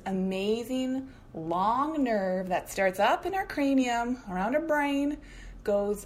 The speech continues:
through our neck, down into our core, into our body, and connects to different systems in our body.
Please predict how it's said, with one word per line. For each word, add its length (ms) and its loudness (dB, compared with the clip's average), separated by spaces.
through 720 -2
our 140 -4
neck, 560 -6
down 560 -4
into 340 -4
our 160 -2
core, 600 -2
into 240 -4
our 100 0
body, 560 -2
and 640 0
connects 680 -2
to 500 -6
different 380 -4
systems 500 -8
in 80 -8
our 120 -4
body. 500 -8